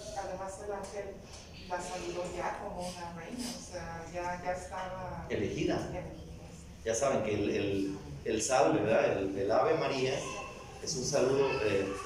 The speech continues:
Speaker 2: llena de gracia, un saludo que no viene en ninguna parte de la Biblia, a nadie se le saluda de esa manera, por eso de ahí se levanta todo un, todo un estudio,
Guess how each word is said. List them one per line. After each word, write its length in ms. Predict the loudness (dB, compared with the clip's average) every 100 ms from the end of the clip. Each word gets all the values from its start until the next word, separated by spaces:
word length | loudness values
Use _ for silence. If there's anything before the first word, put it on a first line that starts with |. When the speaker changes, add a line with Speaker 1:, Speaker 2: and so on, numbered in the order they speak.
| 0
Speaker 2:
llena 220 | 4 6 6
de 80 | 6
gracia, 640 | 8 8 6 0 -4 -6 -10 -14 -14 -16 -16 -14 -14 -12 -8
un 60 | -2
saludo 320 | 4 4 4
que 100 | 4
no 80 | 4
viene 220 | 4 4
en 100 | 4
ninguna 240 | 4 4
parte 240 | 4 4 2
de 60 |
la 80 | 4
Biblia, 300 | 4 2 0 0
a 80 | 2
nadie 220 | 4 4
se 120 | 2 0
le 60 |
saluda 340 | 0 0 2 2
de 60 | 2
esa 80 |
manera, 360 | -2 -2 -2 -4
por 160 | -2 -2
eso 200 | -2 -2
de 80 | -2
ahí 120 | -2
se 120 | 0
levanta 320 | 2 2 2
todo 360 | -2 -2 -2 0
un, 240 | 0 0 -2 -4 -6 -10 -12 -10 -10 -6
todo 200 | 0 0
un 160 | 2 0
estudio, 600 | 0 0 0 2 2